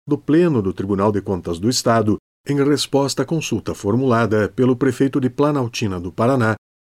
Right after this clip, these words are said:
José Antônio Bonvecchio. O relator do processo, conselheiro Artagão de Matos Leão, afirmou que não se aplicam as disposições da Lei de Responsabilidade Fiscal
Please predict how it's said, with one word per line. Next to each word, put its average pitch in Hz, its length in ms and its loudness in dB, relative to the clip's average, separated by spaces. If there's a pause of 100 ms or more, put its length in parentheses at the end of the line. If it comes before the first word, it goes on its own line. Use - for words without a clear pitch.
(100)
José 135 400 2
Antônio 139 460 2
Bonvecchio. 127 680 0 (1200)
O 98 80 -2
relator 98 420 0
do 87 100 -4
processo, 120 640 0 (260)
conselheiro 110 540 2
Artagão 113 420 0
de 127 80 0
Matos 92 400 -6
Leão, 147 300 2 (360)
afirmou 139 420 2
que 151 120 -2
não 165 220 2
se - 160 -2
aplicam 143 500 0
as 120 140 -2
disposições 120 840 -2
da 95 100 -2
Lei 98 180 0
de 98 140 -2
Responsabilidade 101 1200 -2
Fiscal 143 440 0